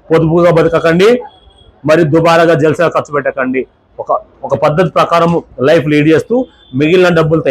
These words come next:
ఇన్వెస్ట్ చేయండి. రోజుకో వంద అయినా పర్లేదు, నెలకు వంద అయినా పర్లేదు, but ఇన్వెస్ట్‌మెంట్ స్టార్ట్ చేయండి. ఇన్ని కం-, మీ జీవితం ఎలా ఉంది? మార్నింగ్ నుండి ఈవినింగ్ వరకు ఏదో ఒక కంపెనీతో ముడిపడి ఉంది. అంటే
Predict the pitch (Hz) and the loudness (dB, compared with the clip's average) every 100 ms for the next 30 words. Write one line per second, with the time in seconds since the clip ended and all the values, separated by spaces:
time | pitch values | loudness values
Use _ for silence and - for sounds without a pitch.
0 | 135 156 165 165 160 165 196 220 - _ | 0 2 0 0 0 2 0 0 -8 _
1 | 123 165 214 220 180 - 180 185 185 175 | 0 0 2 2 2 2 2 0 0 0
2 | 175 165 180 175 - - _ 131 190 240 | 0 2 2 2 0 -4 _ -2 0 0
3 | 214 190 185 190 175 160 156 135 143 202 | 0 2 2 2 0 0 0 -2 -2 -2
4 | 175 170 185 180 175 - 170 151 160 147 | -2 -2 -2 -4 -6 0 -2 0 -2 -2
5 | 147 160 147 120 _ - - - 170 190 | -2 0 -2 -2 _ -20 -20 -6 -2 -2
6 | 185 180 170 156 160 123 156 185 185 170 | 0 -2 -2 -2 -2 0 0 0 0 2
7 | 180 180 185 196 240 240 _ _ 131 151 | 2 2 2 0 0 -4 _ _ -2 0
8 | 175 185 190 180 175 180 180 202 180 185 | 2 0 2 2 2 0 2 0 0 0
9 | 208 - 190 185 185 180 190 190 185 175 | 0 -2 -4 -2 -4 -2 0 0 0 0
10 | 151 - _ _ _ _ 127 - | -4 -6 _ _ _ _ -16 -12